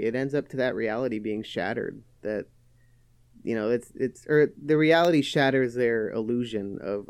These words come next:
"Oh, I'll be able to meet all these girls and potentially talk to them." It's like, no, 'cause none of them want anything to do with you because you're not interesting enough, unfortunately.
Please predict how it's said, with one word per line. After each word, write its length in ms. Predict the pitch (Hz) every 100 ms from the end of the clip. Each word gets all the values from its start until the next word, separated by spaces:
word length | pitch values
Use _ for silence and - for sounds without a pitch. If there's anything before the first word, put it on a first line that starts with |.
| -
"Oh, 100 | 139
I'll 140 | 123
be 180 | 117 131
able 160 | 156 147
to 60 | 120
meet 140 | 117
all 100 | 110
these 140 | 110 107
girls 320 | 120 113 113
and 80 | 117
potentially 420 | - 117 - 104
talk 260 | 110 107
to 80 | -
them." 80 | 110
It's 120 | -
like, 160 | 101 -
no, 200 | 101 101
'cause 180 | 110 107
none 140 | 117
of 60 | 117
them 120 | 117
want 160 | 113 117
anything 320 | 117 117 117
to 60 | 107
do 160 | 113
with 160 | 139 135
you 160 | 104 101
because 300 | 101 110 110
you're 100 | 107
not 180 | 101
interesting 440 | 98 107 101 - 101
enough, 240 | 101 101 -
unfortunately. 800 | 98 117 117 - 107 110 110